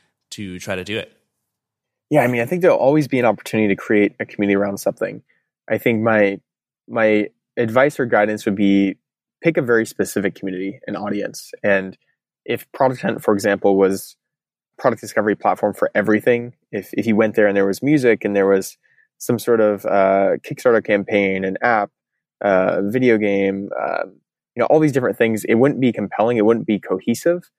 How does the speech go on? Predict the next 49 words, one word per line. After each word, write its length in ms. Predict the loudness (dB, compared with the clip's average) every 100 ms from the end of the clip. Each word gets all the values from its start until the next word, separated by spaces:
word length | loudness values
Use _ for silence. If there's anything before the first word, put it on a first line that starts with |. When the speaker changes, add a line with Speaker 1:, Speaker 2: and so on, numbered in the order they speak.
| _ _ _ -2
Speaker 2:
And 280 | 0 2
the 140 | 0 2
audience, 540 | 2 2 2 0 0
no 140 | 0 2
one 140 | 2
would 120 | 0 0
gravitate 460 | 0 0 -2 -4
towards 260 | 0 0 0
it 60 |
because 240 | -4 -4 0
they 80 | 0
wouldn't 240 | -2 -2
self-identify 720 | -2 0 0 0 -2 -2 -2
with 180 | -4 -8
it. 160 | -10 -6
Whereas 520 | 0 2 2 0 -4 -6
today, 260 | 0 0
Product 280 | 2 0 -2
Hunt's 140 | -6 -6
about 220 | -6 -6
tech. 240 | -14 -18 _ _ _ _ _
And 120 | -4
you 80 | 0
do 160 | 0 0
see 480 | 0 2 2 0 -2
a 80 | -2
variety 340 | 2 2 2 0
of 140 | -2
things 360 | -2 -2 -4 0
that 140 | 2
are 100 | 2
not 160 | 0 -4
necessarily 360 | -4 -2 -2
tech 200 | -4 -6 0
products, 400 | 2 0 -6 0
but 200 | 0 0 _ _ _ _ -8
the 100 | -6 -4
majority 500 | 0 4 4 4 2
is 120 | 2
about 260 | -2 -2
tech. 200 | -4 -6 -8 _ _ _ -4
So 140 | 0
I 40 | 0
think 140 | -2
it's 140 | -2
so 160 | 2 2
important 480 | 2 2 2 2 -4
to 80 | -4
find 560 | 0 0 0 -2 -8